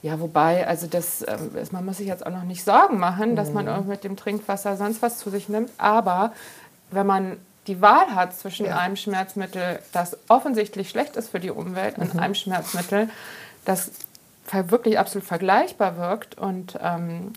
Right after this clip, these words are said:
Speaker 1: und diesen Nebeneffekt oder diese, diese Eigenschaft nicht hat,
Speaker 2: Genau.
Speaker 1: dann ist es doch irgendwie easy, oder?
Speaker 2: Total. Und das
Speaker 1: Mhm.
Speaker 2: finde ich eben sehr
Speaker 1: Mhm.
Speaker 2: relevant.
Speaker 1: Mhm.
Speaker 2: Äh,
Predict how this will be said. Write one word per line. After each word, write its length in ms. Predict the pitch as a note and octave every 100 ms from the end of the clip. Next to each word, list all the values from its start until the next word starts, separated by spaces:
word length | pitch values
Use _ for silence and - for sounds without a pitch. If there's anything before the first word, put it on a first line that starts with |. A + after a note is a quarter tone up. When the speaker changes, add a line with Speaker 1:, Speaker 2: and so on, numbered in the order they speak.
| -
Speaker 1:
und 200 | F#3 F3
diesen 240 | F#3 F3+ F3
Nebeneffekt 520 | E3+ - - F3 F3
oder 160 | F3
diese, 540 | E3 D#3+ E3+ E3 D#3+ - - -
diese 400 | - - F#3 F3+
Eigenschaft 420 | E3 F3 F#3 F3
nicht 240 | G#3+ C#4 -
hat, 140 | F3+ - - -
Speaker 2:
Genau. 160 | G3 D#3+
Speaker 1:
dann 180 | F3+
ist 160 | F3 F3
es 100 | F#3
doch 160 | F3 E3
irgendwie 380 | E3+ E3 E3 A2+
easy, 260 | A3+ F3 E3+ -
oder? 200 | F#3 G3+ A3 -
Speaker 2:
Total. 460 | - A3+ C#4 F3 - - -
Und 140 | G#3
das 120 | G#3+ G#3+
Speaker 1:
Mhm. 40 |
Speaker 2:
finde 160 | A#3 A3
ich 80 |
eben 240 | G#3 G#3 G3+
sehr 220 | G3 G3+
Speaker 1:
Mhm. 60 | F#3+
Speaker 2:
relevant. 600 | F3+ G#3+ G3+ A3+ - -
Speaker 1:
Mhm. 80 | G3
Speaker 2:
Äh, 360 | F3 F3 E3+